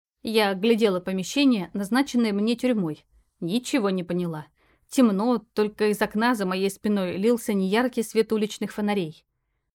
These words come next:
Комнатка небольшая. Из мебели стол в одном углу,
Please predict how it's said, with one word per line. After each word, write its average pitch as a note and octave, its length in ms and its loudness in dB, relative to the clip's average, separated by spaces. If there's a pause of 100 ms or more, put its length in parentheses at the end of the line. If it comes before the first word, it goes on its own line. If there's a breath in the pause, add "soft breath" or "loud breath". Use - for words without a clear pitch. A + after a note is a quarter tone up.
(340)
Комнатка D#4 420 6
небольшая. C4+ 720 4 (340)
Из A3+ 200 2
мебели A3+ 580 4 (240)
стол E4+ 360 4
в A3 60 2
одном G3 300 2
углу, F3 400 -2